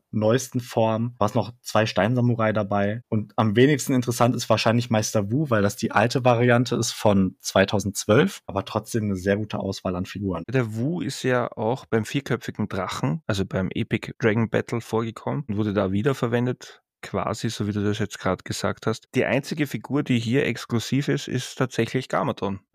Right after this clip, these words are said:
Speaker 1: Genau.
Speaker 2: Mit diesem Stein-Samurai-Helm und dieser Rüstung. Sieht aber auch cool aus. Ansonsten,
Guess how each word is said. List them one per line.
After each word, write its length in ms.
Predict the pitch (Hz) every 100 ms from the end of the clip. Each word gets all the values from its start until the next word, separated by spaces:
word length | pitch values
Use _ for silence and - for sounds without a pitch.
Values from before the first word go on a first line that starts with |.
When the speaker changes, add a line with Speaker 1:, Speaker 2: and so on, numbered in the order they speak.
| _
Speaker 1:
Genau. 380 | 135 120 92 90 -
Speaker 2:
Mit 220 | 117 -
diesem 240 | 113 117 107
Stein-Samurai-Helm 1400 | - 107 98 127 123 120 117 107 113 120 - 110 131 139
und 340 | - 110 104 -
dieser 280 | 101 104
Rüstung. 540 | 101 135 - 139 139 156
Sieht 360 | - - 117 110
aber 180 | 73 95
auch 280 | 101 -
cool 180 | 123 127
aus. 260 | 123 127 -
Ansonsten, 640 | 104 110 117 104 - 107